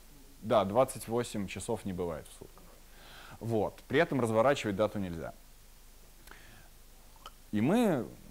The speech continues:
в переписку писали, какой самый большой ответ на эту задачу мы получили. Сначала мы получали в нескольких работах семь тысяч дней в году. Мы немножечко опешили. Потом кто-то нашел восемь тысяч.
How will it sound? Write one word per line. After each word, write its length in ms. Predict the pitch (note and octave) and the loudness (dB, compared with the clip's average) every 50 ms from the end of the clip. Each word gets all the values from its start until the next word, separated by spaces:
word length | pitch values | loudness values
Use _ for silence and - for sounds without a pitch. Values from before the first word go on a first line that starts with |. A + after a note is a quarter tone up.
| - - - | -18 -18 -18
в 40 | - | -8
переписку 500 | - A#2 A2 G#2 - F#3 G#3+ - - - | -4 -2 -2 0 2 2 0 2 0 -2
писали, 420 | G#2 G#2+ G2 - - D3+ D#3 D3 | -4 -4 0 2 4 4 6 4
какой 340 | B2+ - G#2+ - - D3 B2 | 2 0 -4 2 4 4 4
самый 280 | - - B2 A#2 A2+ G#2 | 6 4 4 4 4 4
большой 480 | G2 A2 A2 G#2 - - - B2+ A2 | 4 2 2 2 0 2 4 4 4
ответ 260 | G2 - A2 G#2+ F#2 - | 4 4 2 0 0 0
на 60 | G2+ | -4
эту 140 | F#2 F#2 F#2+ | -6 -6 -2
задачу 420 | G2 G#2+ A#2 F3 G#3+ - - A2 | -2 0 2 2 0 0 0 -2
мы 100 | A2 B2+ | -2 -2
получили. 600 | C#3 - B2+ A2+ G#2 - - - F#2 E2 C2 - - - - - - - - - - - - | -2 -2 -2 -2 -2 -2 -4 -6 -6 -8 -10 -10 -14 -18 -20 -20 -20 -20 -20 -20 -20 -20 -16
Сначала 360 | - - A2 A2 - F#3+ A#3 | -8 -6 -4 0 2 4 4
мы 100 | A#3+ G3+ | 4 4
получали 480 | E3+ D#3 C#3 B2+ A#2 - - E3 F3+ D#3+ | 2 2 0 0 0 2 2 2 2 2
в 140 | B2+ A2+ G#2+ | 0 0 2
нескольких 520 | A2+ A2 A#2+ B2 - A#2+ A2 - G#2 G#2 | 2 2 2 0 -2 -4 -6 -6 -2 0
работах 340 | A2 G#2+ C3+ G3 G#3 - - | 2 4 4 2 2 0 -4
семь 240 | - - D3 C#3+ B2 | -2 0 0 0 0
тысяч 400 | - - B2 - - G2+ F#2 F#2+ | -2 -4 -4 -4 -4 -4 -4 -2
дней 180 | F#2+ G#2+ G#2 G2+ | -2 -2 -2 -2
в 60 | G2 | -2
году. 300 | F#2 G2+ F#2+ - D2+ - - - - - - - - - - - - - - - - - | -2 -4 -4 -6 -8 -12 -14 -18 -20 -20 -20 -20 -20 -20 -20 -20 -20 -20 -20 -16 -6 -2
Мы 100 | A#2 F#3 | 0 2
немножечко 500 | F#3 C3 B2+ D3 D#3 D3 - - D3+ C#3 | 2 2 2 0 0 -2 -2 2 4 4
опешили. 600 | C3 - - G2 F2 - - - - A1+ A1+ - - - - - - - - - - - - - - - | 4 4 0 -2 -2 -2 -6 -10 -12 -12 -14 -16 -18 -20 -20 -20 -20 -20 -20 -20 -20 -20 -20 -20 -14 -12
Потом 360 | - F#2 - - D#3+ G#3+ A#3 | -10 -6 2 4 4 4 4
кто-то 360 | F#3+ - - B2 C#3+ F#3 F#3 | 2 0 2 2 2 4 2
нашел 360 | D#3+ C3+ A#2+ A2 - - D#3+ C#3 | 0 0 -2 0 0 2 2 2
восемь 320 | A2 B2+ D3 - - C#3 | 2 0 0 0 -2 -4
тысяч. 540 | B2+ - G#2+ F#2 E2+ - - - - - | -2 -2 -4 -6 -6 -8 -10 -12 -12 -12